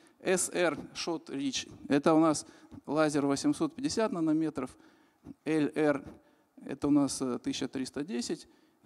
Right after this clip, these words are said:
и E R это тысяча пятьсот пятьдесят нанометров. Но это вот три такие вот, э, наиболее распространенные длины волны для лазеров, которые используются для оптики. А, X,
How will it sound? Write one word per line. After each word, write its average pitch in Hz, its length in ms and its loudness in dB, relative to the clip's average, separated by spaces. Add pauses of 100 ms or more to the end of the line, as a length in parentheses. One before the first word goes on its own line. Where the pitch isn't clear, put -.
(140)
и 143 320 0 (300)
E 170 260 -6
R 170 300 0
это 151 400 -2 (360)
тысяча 156 320 -4
пятьсот - 380 -2
пятьдесят 127 420 0
нанометров. 127 540 0
Но 190 100 4
это 214 140 2
вот 180 140 4 (240)
три 165 280 0 (760)
такие 131 320 2
вот, 120 240 -2
э, 120 160 -10 (160)
наиболее 131 400 0
распространенные 131 720 4
длины 139 300 4
волны 170 280 2
для 147 160 0
лазеров, 120 400 -4
которые 127 380 -8 (540)
используются 123 640 -6
для 127 240 -4
оптики. 120 480 -2 (1400)
А, 147 480 2 (320)
X, 247 420 4